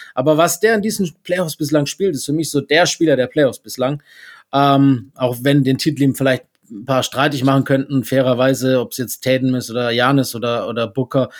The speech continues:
oder auch Curry. Aber trotzdem, was, was er zeigt, ist für mich Wahnsinn. Und die Konstanz, die er, und auch sein Wurf auf einmal, der, der, in,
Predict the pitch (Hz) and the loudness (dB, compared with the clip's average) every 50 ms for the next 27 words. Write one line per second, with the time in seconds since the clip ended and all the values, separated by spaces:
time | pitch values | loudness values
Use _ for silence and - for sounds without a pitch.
0 | - - - _ - 123 123 127 123 123 - - - 131 135 135 135 131 139 147 | -20 -20 -16 _ -4 0 0 2 0 0 -2 0 0 2 2 4 2 2 2 2
1 | 147 - - 185 220 226 - 196 170 165 160 147 - - 156 147 143 - 190 208 | 0 0 2 0 0 0 0 -2 2 2 0 0 0 0 -2 -2 0 2 2 2
2 | 208 208 - 180 175 185 160 - 160 127 - - 151 160 160 156 143 120 110 127 | 2 2 2 2 2 2 2 0 -4 -4 -4 -2 0 0 0 0 -2 -2 0 0
3 | 131 151 160 151 - 190 190 180 - - - - - - - 156 147 143 139 160 | 2 2 0 -2 -4 -4 -4 -6 -8 -16 -20 -20 -20 -8 -2 0 0 2 2 2
4 | 151 165 151 147 - - 214 247 233 233 - 175 160 151 147 139 - - _ - | 2 0 0 0 0 0 0 0 0 0 0 2 4 4 4 2 0 -4 _ -4
5 | 170 160 160 - 165 147 - 156 143 143 139 190 269 269 233 - 180 165 143 139 | -2 0 2 2 0 0 2 2 2 2 2 4 2 2 2 0 -6 -8 -6 -4
6 | 165 208 208 180 156 139 143 139 139 143 143 139 107 - 139 139 131 135 | -2 0 2 2 2 2 2 0 -2 -4 -12 -12 -10 -8 -6 -6 -6 -8